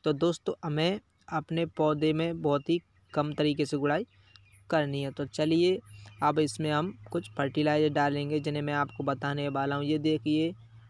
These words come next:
अब आप जो ये देख रहे हैं, मैंने ये एक चम्मच मस्टर्ड केक फर्टिलाइज़र लिया हुआ है, जिसे मैं पौधे के चारों तरफ डालूँगा। तो चलिए, पहले मैं इसे अपने पौधे के चारों तरफ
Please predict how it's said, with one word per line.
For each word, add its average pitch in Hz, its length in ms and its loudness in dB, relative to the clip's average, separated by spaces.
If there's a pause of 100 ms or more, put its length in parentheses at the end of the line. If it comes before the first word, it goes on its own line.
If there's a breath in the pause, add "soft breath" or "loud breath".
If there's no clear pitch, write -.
(200 soft breath)
अब 147 260 2
आप 160 240 2
जो 165 500 0 (320)
ये 156 140 0
देख 156 300 0
रहे 151 160 0
हैं, 156 80 -2
मैंने 156 400 0
ये 156 140 2 (200)
एक 156 240 0 (180)
चम्मच 147 640 -2
मस्टर्ड 151 720 -2
केक 147 280 -2 (160)
फर्टिलाइज़र 143 680 -2 (320)
लिया 170 540 2
हुआ 139 340 2
है, 139 140 0
जिसे 143 340 -2
मैं 151 200 -2
पौधे 147 440 0
के 156 140 0
चारों 139 340 2
तरफ 185 260 -6 (520 loud breath)
डालूँगा। 143 500 2
तो 147 140 -6
चलिए, 151 340 -2
पहले 147 300 -2
मैं 151 160 -4
इसे 143 160 -4
अपने 147 260 -6
पौधे 139 300 -6
के 139 140 -8
चारों 143 280 0
तरफ 208 240 -4